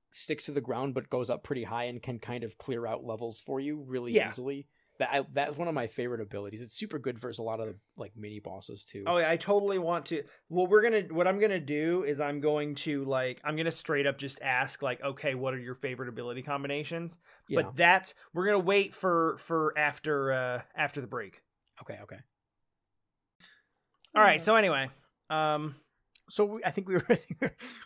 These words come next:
Speaker 1: we were, we were starting to talk about favorite ability combinations 'cause that's really the meat of the game. Like,
Speaker 2: it
Speaker 1: the,
Speaker 2: really,
Speaker 1: the
Speaker 2: like, to me, that's, like, the most fun of the game is, like, you have, what, I think eight abilities. There's,
Speaker 1: Mm-hmm.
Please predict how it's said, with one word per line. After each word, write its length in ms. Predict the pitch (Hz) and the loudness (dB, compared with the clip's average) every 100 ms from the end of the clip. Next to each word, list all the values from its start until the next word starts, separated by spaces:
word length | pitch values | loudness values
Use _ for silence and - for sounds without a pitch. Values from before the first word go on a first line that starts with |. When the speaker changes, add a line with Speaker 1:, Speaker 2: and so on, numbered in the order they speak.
| - | 0
Speaker 1:
we 100 | 170 | 2
were, 140 | 160 147 | 2 0
we 60 | |
were 180 | 160 160 | 0 2
starting 320 | - 175 165 147 | 2 2 2 0
to 40 | |
talk 160 | 139 151 | -2 0
about 220 | 151 147 | 2 0
favorite 380 | - 147 151 - | 0 -2 -2 -4
ability 380 | 131 151 214 131 | 2 4 4 2
combinations 560 | 120 120 117 127 151 | -6 -6 -6 -6 -8
'cause 120 | - 185 | 0 4
that's 160 | 214 | 4
really 180 | 170 170 | 4 2
the 80 | 139 | 2
meat 200 | 135 135 | 0 -4
of 80 | 120 | -6
the 80 | 113 | -8
game. 280 | 101 110 117 _ _ | -8 -10 -16 _ _
Like, 140 | - 175 | 4 4
Speaker 2:
it 60 | |
Speaker 1:
the, 60 | 220 | 8
Speaker 2:
really, 400 | 302 240 175 151 | 10 10 8 4
Speaker 1:
the 80 | 180 | 4
Speaker 2:
like, 280 | 175 165 - | 4 2 -2
to 100 | 208 | 0
me, 200 | 220 226 | 2 4
that's, 320 | 196 202 - | 4 2 2
like, 240 | 175 160 131 | 4 4 2
the 80 | |
most 340 | 143 147 143 - | 2 2 0 -6
fun 240 | 147 131 | -4 -2
of 100 | 135 | -4
the 60 | 127 | -4
game 340 | 143 143 143 | -2 -2 -2
is, 140 | 135 120 | -4 -2
like, 440 | 131 123 117 - _ _ _ _ - | -2 -2 -6 -16 _ _ _ _ -8
you 180 | 175 185 | -2 0
have, 480 | 185 214 208 202 175 | 6 8 10 8 6
what, 240 | 180 - | 4 4
I 60 | 147 | -4
think 200 | 170 165 | -8 -6
eight 220 | 147 175 | -4 -2
abilities. 640 | 202 208 226 233 240 240 - - 151 | 2 2 4 2 -2 -6 -12 -14 -2
There's, 320 | 151 143 139 | 0 2 2
Speaker 1:
Mm-hmm. 140 | 220 | 2